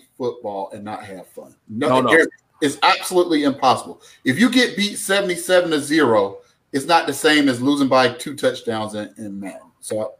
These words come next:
Speaker 1: yeah, yeah.
Speaker 2: I'd rather lose seventy-seven to nothing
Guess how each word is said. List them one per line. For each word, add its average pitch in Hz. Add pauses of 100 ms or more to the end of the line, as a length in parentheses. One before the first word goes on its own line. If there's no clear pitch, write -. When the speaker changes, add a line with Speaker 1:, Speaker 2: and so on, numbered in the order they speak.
(160)
Speaker 1:
yeah, 123 (160)
yeah. -
Speaker 2:
I'd 139
rather 147
lose 143
seventy-seven 143
to 127
nothing 135